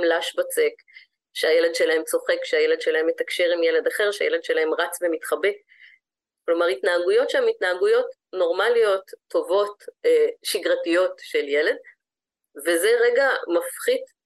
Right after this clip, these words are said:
את עוצמת האשמה ההורית, שזה אחד הדברים הכי חזקים בתוך הסיטואציה הזאת בהתחלה.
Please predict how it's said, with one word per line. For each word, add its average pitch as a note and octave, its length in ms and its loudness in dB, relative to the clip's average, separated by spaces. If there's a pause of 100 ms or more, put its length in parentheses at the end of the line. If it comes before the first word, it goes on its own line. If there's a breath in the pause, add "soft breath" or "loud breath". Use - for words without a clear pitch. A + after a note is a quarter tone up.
(120)
את - 160 -4
עוצמת - 500 -2 (520)
האשמה D#3 680 -2
ההורית, F3+ 300 2
שזה F3 300 -2
אחד F3+ 220 -4
הדברים E3+ 360 0 (460)
הכי - 200 -2
חזקים F#3+ 480 0
בתוך D3+ 260 -4
הסיטואציה - 640 -4
הזאת D3 220 0
בהתחלה. D3 440 -2